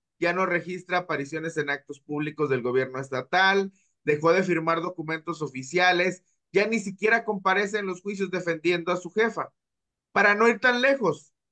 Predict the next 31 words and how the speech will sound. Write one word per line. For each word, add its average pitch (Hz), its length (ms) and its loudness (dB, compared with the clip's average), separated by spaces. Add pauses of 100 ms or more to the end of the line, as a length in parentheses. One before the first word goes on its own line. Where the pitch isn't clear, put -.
(260)
el 170 200 2
acuerdo 202 380 2
administrativo 208 800 -2
que 208 80 -4
analizamos 180 500 -2
la 185 100 0
semana 175 380 -6
pasada, 180 540 0
mediante 139 340 -4
el 139 100 -8
cual 170 200 2
la 170 80 2
gobernadora 151 880 2 (480)
anunció 180 720 2
que 190 120 -8
quiere 175 200 -4
evaluar 165 300 0
a 175 60 0
las 156 180 -2
magistraturas 139 680 -6
del 139 120 -2
Supremo 143 400 -6
Tribunal, 208 600 2 (300)
pues 175 180 2
ya 202 120 4
no 233 160 2
fue 220 160 2
firmado 208 420 -2
por 190 140 0
el 160 140 0
consejero. 170 680 0